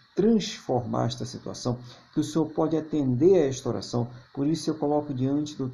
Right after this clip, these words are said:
trono da Tua graça, para que seja o Senhor trazendo uma resposta segundo a Tua boa, perfeita e agradável vontade, segundo os Teus planos e os Teus projetos, meu Pai, sempre perfeitos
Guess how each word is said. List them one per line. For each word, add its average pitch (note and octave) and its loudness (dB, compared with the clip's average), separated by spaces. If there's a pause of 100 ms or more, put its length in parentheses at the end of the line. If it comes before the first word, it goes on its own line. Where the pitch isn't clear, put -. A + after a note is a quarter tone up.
(180)
trono E3+ 4
da C#3 0
Tua C3 -2
graça, A#2+ 0 (280)
para C#3+ 0
que - -10
seja D3+ -2
o C#3 0
Senhor C#3+ -4
trazendo C#3+ -2
uma C#3+ 0
resposta B2+ -4 (260)
segundo D3+ 0
a D3 -2
Tua D3 0
boa, D3 4 (200)
perfeita C#3+ 0 (200)
e D3+ 6
agradável C3 2
vontade, A2+ -2 (180)
segundo D#3 0
os - -4
Teus C#3+ -2 (120)
planos E3 2 (180)
e D3+ -2
os D3+ -4
Teus E3 2
projetos, D3+ 0
meu C3 -2
Pai, D3+ 0 (180)
sempre A#3+ 2
perfeitos C3+ -2